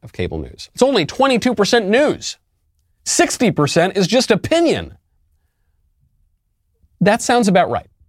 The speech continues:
actually. I think that's probably about right. Norm Macdonald, the great, the great political philosopher Norm Macdonald, did this bit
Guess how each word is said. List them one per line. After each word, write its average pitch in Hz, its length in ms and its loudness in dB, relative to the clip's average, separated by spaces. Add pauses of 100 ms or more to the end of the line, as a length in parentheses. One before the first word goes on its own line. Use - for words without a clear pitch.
(180)
actually. 90 380 -6
I 104 100 -6
think 180 180 -2
that's 165 220 0
probably 120 500 0
about 90 300 -2
right. 76 200 -12 (220)
Norm 160 240 4
Macdonald, 127 520 0
the 107 100 -4
great, 101 320 -2
the 139 120 0
great 120 200 0
political 101 280 -4
philosopher 95 380 -2
Norm 98 200 -2
Macdonald, 95 420 -4
did 117 120 0
this 113 140 -2
bit 123 300 0